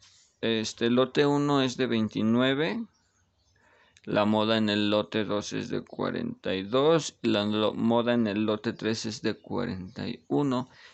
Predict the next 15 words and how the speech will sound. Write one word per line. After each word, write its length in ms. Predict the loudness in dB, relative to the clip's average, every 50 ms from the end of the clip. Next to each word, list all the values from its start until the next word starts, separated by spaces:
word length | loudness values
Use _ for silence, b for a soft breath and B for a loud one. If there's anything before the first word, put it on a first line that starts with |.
| B B
En 200 | -6 -4 -4 -2
general 420 | 0 0 2 4 4 4 4 4
es 180 | 2 0 0 0
una 180 | 0 2 2 2
moda 420 | 2 2 2 0 0 0 0 0
de 360 | 0 -2 -2 -2 -2 -4 -8 _ _ _
cuarenta 800 | -8 -6 -4 -4 -2 -2 -4 -4 -4 -6 -8 -8 -6 -4 -2 -2
y 140 | -2 -4 -4
dos. 600 | -6 -4 -2 -2 -2 -2 -2 -6 -12 -14 -14 -16 -20 _ _ _ _ _ _ _ _ _ _ b b b b b b b b b b _ _ _ _ _ _ _ _ _ _ _ _ _ _ _ _ _ _ _ _ _ _ _ _ _ _ _ _ _ _ _ _ _ _ _ -20 -20 -20 -20 _ _ _ _ _ _ _ _ -20 -14 -10
A 120 | -8 -8 -6
huevo, 600 | -6 -8 -8 -8 -8 -8 -6 -4 -2 0 0 0
no 220 | 0 0 -2 -2
mames. 560 | -4 -4 -4 -2 -2 -2 -2 -2 -4 -6 B B B B B B _ _ _ _ _ _ _ _ _ -20 -20 _ _ _ _ _ _ _ _ _ _ _ _ _ _ _ _ b b b b b b b b b _ _ _
Ahí 220 | -4 -2 -2 -2
estoy. 480 | -2 -4 -6 -10 -8 -6 -6 -6 -6 -8